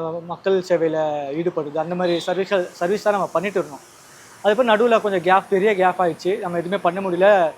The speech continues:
பொதுவா சமூக சேவை தொடர்ந்து யாருமே ஃப்ரீயா பண்ண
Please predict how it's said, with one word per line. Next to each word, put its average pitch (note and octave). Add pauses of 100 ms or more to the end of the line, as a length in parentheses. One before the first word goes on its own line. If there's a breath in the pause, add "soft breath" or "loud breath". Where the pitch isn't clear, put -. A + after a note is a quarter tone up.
(440)
பொதுவா A#3+ (180)
சமூக A3
சேவை G#3 (160)
தொடர்ந்து G#3 (600)
யாருமே F#3+
ஃப்ரீயா G3
பண்ண F3+